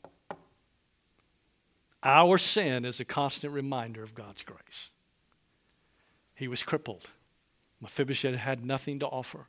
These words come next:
He deserved nothing. Matter of fact, Mephibosheth should have been dead, but he's alive,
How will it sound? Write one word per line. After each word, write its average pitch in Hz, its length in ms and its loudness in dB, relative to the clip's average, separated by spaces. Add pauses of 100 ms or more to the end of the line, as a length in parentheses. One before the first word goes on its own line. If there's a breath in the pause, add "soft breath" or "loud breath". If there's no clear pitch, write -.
(600 soft breath)
He 135 120 -2
deserved 127 420 -4
nothing. 104 340 -6 (280 soft breath)
Matter 135 140 4
of 123 80 -2
fact, 147 220 2
Mephibosheth 139 600 -6
should 165 220 -6
have 123 80 -6
been 120 200 -8
dead, 123 360 -8 (920 soft breath)
but 107 180 -10
he's 104 140 -8
alive, 104 600 -4